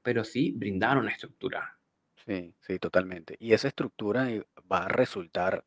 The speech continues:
Speaker 2: en cierto nivel de liderazgo, ¿no? Y ese
Speaker 1: Sin
Speaker 2: liderazgo,
Speaker 1: duda.
Speaker 2: bueno, es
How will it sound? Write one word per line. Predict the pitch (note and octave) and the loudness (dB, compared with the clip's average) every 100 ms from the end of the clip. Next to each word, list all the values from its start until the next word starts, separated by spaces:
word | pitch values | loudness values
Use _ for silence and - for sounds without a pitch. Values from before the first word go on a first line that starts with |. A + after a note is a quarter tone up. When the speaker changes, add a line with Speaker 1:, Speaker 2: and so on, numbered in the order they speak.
| _ | _
Speaker 2:
en | - F#2+ G#2+ A2 _ _ _ _ _ _ | -14 -12 -12 -16 _ _ _ _ _ _
cierto | - F2+ A2+ | 0 0 0
nivel | A#2+ F#2 F2 | -4 -4 -2
de | A2+ | 0
liderazgo, | G#2+ D#2+ F2 G#2 - C#2+ | 0 -2 -2 -6 -10 -12
¿no? | E2+ A#2+ - _ _ _ _ _ _ | -8 -8 -10 _ _ _ _ _ _
Y | G2+ G2+ | -4 -2
ese | - | 2
Speaker 1:
Sin | A#2 | 4
Speaker 2:
liderazgo, | A2 G2+ G2 F3+ | 4 4 2 6
Speaker 1:
duda. | C#3 | 8
Speaker 2:
bueno, | A2+ A2 | 6 4
es | G2+ | -2